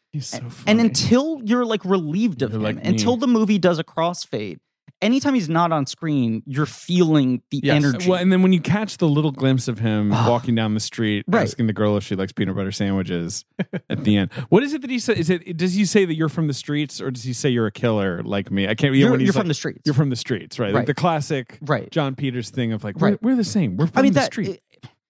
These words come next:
Speaker 2: that's the thing. You, here, I, I'm just gonna front load it. He's my winner, but, uh, 'cause I'm now talking about him too much.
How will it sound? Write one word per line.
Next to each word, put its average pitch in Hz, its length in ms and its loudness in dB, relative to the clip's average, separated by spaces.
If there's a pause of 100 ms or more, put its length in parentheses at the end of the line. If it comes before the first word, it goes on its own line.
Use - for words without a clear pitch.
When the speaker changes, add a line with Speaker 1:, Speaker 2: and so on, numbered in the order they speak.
(200)
Speaker 2:
that's 277 160 -2
the 214 40 -8
thing. - 200 -8
You, 135 1160 -14 (400)
here, 247 300 -4
I, 226 140 4
I'm 190 140 0
just 170 140 -6
gonna 180 100 -4
front 147 180 0
load 113 140 -2
it. 135 80 -12
He's 202 120 -2
my 165 140 2
winner, 110 280 -4 (260)
but, 156 320 0 (100)
uh, 143 440 0 (600)
'cause 156 180 -6 (100)
I'm 151 200 2
now 143 120 4
talking 127 360 -2
about 113 160 -6
him 123 120 -8
too - 160 -16
much. - 240 -18